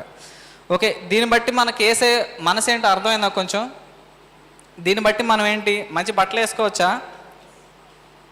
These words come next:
వేసుకోకూడదా? వేసుకోవచ్చు. గోల్డ్ రింగ్ ఏమన్నా పెట్టుకోవచ్చా? ఏమో నాకైతే పెట్టుకుంటే యేసే ఏమీ కోపడ్డ అనిపిస్తుంది. మరి మీ ఇష్టం, నేనే రూల్స్ పెట్టాను రాలేదు కానీ మీకు ఒకవేళ దేవుడికి ఇష్టము,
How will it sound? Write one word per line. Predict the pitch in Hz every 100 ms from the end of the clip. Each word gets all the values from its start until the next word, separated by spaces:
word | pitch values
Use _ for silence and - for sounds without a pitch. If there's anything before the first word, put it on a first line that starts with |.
| -
వేసుకోకూడదా? | 175 185 208 175 139 135 - - - - - - - - - - - -
వేసుకోవచ్చు. | 156 165 - 139 117 - 123 - - - 165
గోల్డ్ | 208 214
రింగ్ | 220
ఏమన్నా | 214 202 196 190 160 - - -
పెట్టుకోవచ్చా? | 170 196 170 - 156 226 - - - - -
ఏమో | 180
నాకైతే | 208 196 202 220 226
పెట్టుకుంటే | 226 208 214 226 220 220
యేసే | 208 208 208 220 208
ఏమీ | 208 220
కోపడ్డ | 202 190 202 214 190
అనిపిస్తుంది. | 170 170 175 - 135 147 233 - - - - -
మరి | 185 214
మీ | 220
ఇష్టం, | 240 240 233 185
నేనే | 196 220
రూల్స్ | 220 214 233
పెట్టాను | 226 226 208 196
రాలేదు | 180 165
కానీ | 151 165 240 - -
మీకు | 156 185 196 190
ఒకవేళ | 175 180 196
దేవుడికి | - 170 214 240 233
ఇష్టము, | 196 - 240 226 226 220